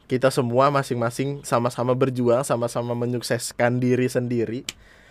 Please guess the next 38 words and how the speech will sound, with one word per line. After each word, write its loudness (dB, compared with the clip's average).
Dan 2
nanti 6
sepuluh 2
tahun 6
dari 6
sekarang, 2
yang 2
mana 2
gua 2
nggak 4
tahu 8
apakah 2
Lunatic 0
Podcast -2
masih -2
berjalan 0
atau -4
tidak, 0
gua 4
akan -2
ngebikin -2
sebuah 2
gathering 2
gede. -2
Eh, 2
sekarang -2
tanggal -2
dua 2
puluh -2
satu -2
sebelas 0
dua 0
puluh -4
satu. -6
Anjing, 6
bagus 4
nih 10
angka 2